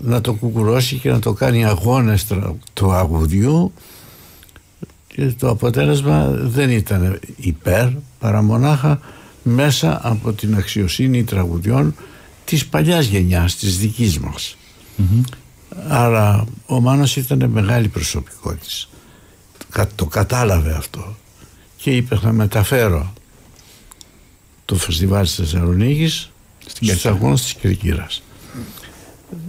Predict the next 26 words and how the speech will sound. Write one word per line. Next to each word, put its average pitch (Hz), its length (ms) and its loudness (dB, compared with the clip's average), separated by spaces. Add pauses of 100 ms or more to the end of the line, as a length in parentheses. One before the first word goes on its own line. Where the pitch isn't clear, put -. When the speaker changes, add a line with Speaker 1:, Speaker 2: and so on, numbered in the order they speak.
Speaker 1:
Τώρα, 139 380 0 (800)
έχει 127 360 0
κα-, 113 360 -2
έχουμε 117 560 0
κανένα 110 440 2
λόγο 110 320 2
να 98 120 2
αναφερόμαστε 92 800 -2
σε - 140 -4
αυτά; 107 380 0 (760)
Speaker 2:
Όχι, - 300 0
λέω 156 320 4
το 156 120 -2
εξής. 135 420 0
Ένα 165 200 2
φεστιβάλ 135 580 0
έτσι 127 260 0
που 110 140 -6
θα 113 160 -2
μπορούσαν 117 500 0
να 117 100 4
βγουν 123 240 2
νέα 123 220 4
παιδιά, 107 440 2
που 95 200 -4
θα 101 520 0